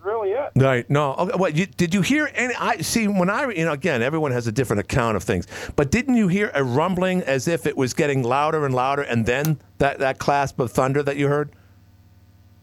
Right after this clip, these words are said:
Speaker 1: Well, and then there might have been some noise, but maybe almost 'cause I live right there on Route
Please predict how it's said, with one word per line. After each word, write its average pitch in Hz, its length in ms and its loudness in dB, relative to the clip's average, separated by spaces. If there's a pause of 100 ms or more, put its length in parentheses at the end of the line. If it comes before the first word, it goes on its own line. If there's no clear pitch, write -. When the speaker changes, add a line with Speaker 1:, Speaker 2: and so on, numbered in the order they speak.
(140)
Speaker 1:
Well, 226 340 6
and 190 120 2
then 208 160 4 (120)
there 185 160 6
might 233 300 4
have 294 120 -16
been 240 320 0
some 196 160 2
noise, 196 420 4
but - 160 0
maybe 190 300 2
almost 185 380 2
'cause 160 120 -10
I 175 100 -4
live 190 220 0
right 175 220 0
there 170 220 -4
on 160 120 -6
Route 160 220 -8